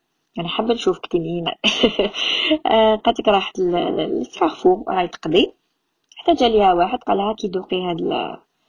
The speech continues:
ال-، البرن، ها كي دوقيها." قالت لك: "نسيت بلي راهي صايمة"، وذاقتها. قال لك: "وهي تبلع فيها تفكرت،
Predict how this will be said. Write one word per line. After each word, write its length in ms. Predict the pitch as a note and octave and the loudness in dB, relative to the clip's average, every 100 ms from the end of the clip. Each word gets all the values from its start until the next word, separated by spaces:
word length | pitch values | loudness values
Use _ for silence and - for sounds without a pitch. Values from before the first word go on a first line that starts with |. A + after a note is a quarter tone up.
| _ _ _ _ _ _ _ _ _ | _ _ _ _ _ _ _ _ _
ال-، 320 | D#3 F3+ E3+ | 0 2 2
البرن، 640 | D3+ C3+ - - D#3 D3+ - _ | 0 -2 -4 -2 -2 -4 -12 _
ها 200 | F#3 F3 | -6 -4
كي 160 | E3+ E3+ | -2 -2
دوقيها." 640 | E3+ E3+ E3 F#3+ F4 G#4 - _ _ _ - | -2 -4 -4 -2 -4 -4 -10 _ _ _ -6
قالت 240 | A#3+ A#3+ | -6 -4
لك: 60 | B3 | -6
"نسيت 320 | A#3+ C#4+ C#4 | -2 -2 0
بلي 140 | A3 | 4
راهي 200 | A3 G#3 | 4 4
صايمة"، 340 | G#3 A3+ C#4 G4 | 2 -2 0 2
وذاقتها. 680 | D#4 D#4 C4+ B3+ C4 G3+ - - | 4 2 0 -2 0 -2 -6 -4
قال 100 | C4 | -2
لك: 120 | - | 0
"وهي 180 | C4+ C4+ | 2 2
تبلع 280 | A3 A3+ A#3 | 2 2 2
فيها 260 | C4 C#4+ | 2 0
تفكرت، 540 | D4 - - G3 G3+ | -2 -10 0 0 0